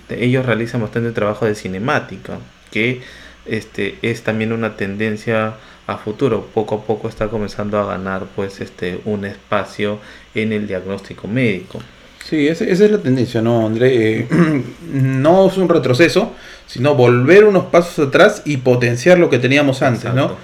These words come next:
Speaker 2: Con las nuevas tecnologías de inteligencia artificial, adquisición en paralelo, ¿no?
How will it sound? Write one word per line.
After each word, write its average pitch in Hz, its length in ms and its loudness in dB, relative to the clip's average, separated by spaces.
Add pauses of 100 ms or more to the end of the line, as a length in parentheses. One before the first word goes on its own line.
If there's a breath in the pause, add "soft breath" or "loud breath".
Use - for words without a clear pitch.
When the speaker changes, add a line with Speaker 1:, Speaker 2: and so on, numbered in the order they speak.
(280 loud breath)
Speaker 2:
Con 123 200 4
las 120 120 2
nuevas 135 220 0
tecnologías 123 640 0
de 101 80 -6
inteligencia 104 500 -4
artificial, 113 500 0
adquisición 110 520 -2
en 104 100 -8
paralelo, 110 640 0
¿no? 120 240 -2